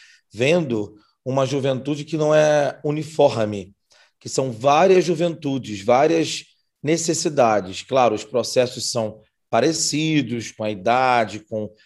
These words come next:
as coisas que a cidade, o Estado e o nosso país enfrenta. Mas é uma, é uma coisa muito boa, porque trabalhar com os mais velhos,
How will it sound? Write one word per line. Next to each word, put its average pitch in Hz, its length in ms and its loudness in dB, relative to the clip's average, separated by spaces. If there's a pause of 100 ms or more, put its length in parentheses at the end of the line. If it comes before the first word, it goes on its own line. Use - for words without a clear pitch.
(120)
as 110 200 -6
coisas 113 260 -4
que - 100 0
a 117 60 2
cidade, 113 640 0
o 107 40 -8
Estado 113 580 0 (340)
e 123 80 -6
o 120 60 -2
nosso 117 300 -4
país 123 340 0
enfrenta. 120 800 -4 (440)
Mas 120 300 -2
é 139 80 4
uma, 170 380 0
é 151 100 -2
uma 151 180 -2
coisa 175 220 -4
muito 196 160 -4
boa, 147 500 2 (240)
porque 135 140 -12
trabalhar 151 480 2
com 151 80 -2
os 135 100 -2
mais 131 220 -2
velhos, 107 760 0